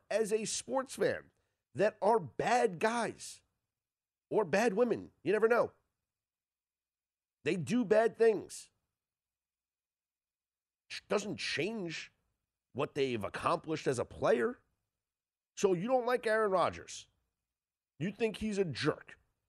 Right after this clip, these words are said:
You think he's a, a smart aleck, and you think that his stance on covid and vaccines or whatnot is absolutely ridiculous. Okay.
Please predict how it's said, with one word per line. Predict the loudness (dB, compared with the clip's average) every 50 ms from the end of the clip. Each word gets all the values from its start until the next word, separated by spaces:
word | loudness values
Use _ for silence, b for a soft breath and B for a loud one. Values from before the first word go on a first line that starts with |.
| _ _ _ _ _ _ _ _ -6
You | -6 -6 0
think | 2 2 2 2 0
he's | -10 -8 -6 -6 -6 -6 -6 -6 -8 -8 -8 -4 -2 0
a, | 2 4 6 4 4 2 0
a | -4
smart | -4 -4 -4 0 2 4 4 4 4 2
aleck, | 2 2 2 0 -2 -4 -6 -10 -8
and | -6 -6 -4 -4 -4 -4 -4 -6 -6 -6 -6
you | -6 -6 -8
think | -4 -2 -2 -2 -2 -2 -2
that | -2 0 0 0 -2 -6 _ _ _ _ _ _ _ 0
his | 0 0 0
stance | 0 -2 0 0 0 0 0 0 -2
on | -2 -2 -2
covid | 2 2 2 2 2 -2 -4 -2 -2 -2
and | -2 -4 -8 -10 -6
vaccines | -4 -4 -4 -4 -6 -8 -10 -6 -4 -4 -2 0
or | -2 0
whatnot | 0 -2 -4 -2 -4 -4 -2 -4 -4 -6
is | -6 -6 -6 -6 -6 -8 -8 -10 -12 _ _ _ _ _ _ _ 0
absolutely | 0 0 0 -2 -2 -2 -2 0
ridiculous. | 0 -2 -2 -2 -6 -8 -8 -12 -16 -14 -14 -16 -16 -16 _ _ _ _ _ _ _ _ _ _ _ _ _ _ _ _ _ _ _ _ _ _ _ _ _ _ -2
Okay. | -2 2 4 4 2